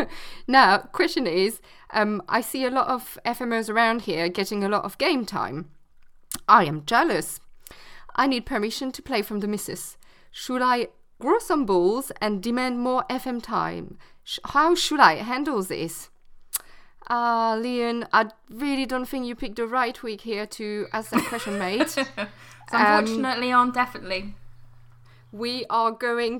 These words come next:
Speaker 1: to try and, um, answer that question in a very objective way. Um, I, I really like the expression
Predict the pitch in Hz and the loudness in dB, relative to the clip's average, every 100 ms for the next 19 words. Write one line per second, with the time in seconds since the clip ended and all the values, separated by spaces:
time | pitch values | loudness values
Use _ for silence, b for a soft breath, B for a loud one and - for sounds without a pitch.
0 | - 247 226 202 - - 247 233 226 233 | -8 -8 -8 -10 -10 2 4 4 2 -4
1 | - 208 208 196 208 202 202 208 202 - | -4 -4 -4 -4 -4 -2 -2 -4 -6 -8
2 | - _ _ _ 214 226 - 208 214 - | -16 _ _ _ -4 -2 -6 -4 -4 -4
3 | 226 214 202 202 196 196 214 202 196 - | -6 -4 -4 -4 -6 -2 -2 0 -2 -2
4 | 190 208 196 - 226 208 233 247 269 b | -6 -6 -10 -10 -12 -6 -4 -2 -4 b
5 | b b b b b - 208 208 208 196 | b b b b b 0 2 0 -2 -6
6 | b b b - 220 - 262 254 262 240 | b b b 8 8 10 10 8 0 -2
7 | 240 220 214 220 208 196 - 202 - 196 | -2 -2 -2 -4 -4 -6 -4 -4 -4 -6
8 | 190 175 | -6 -6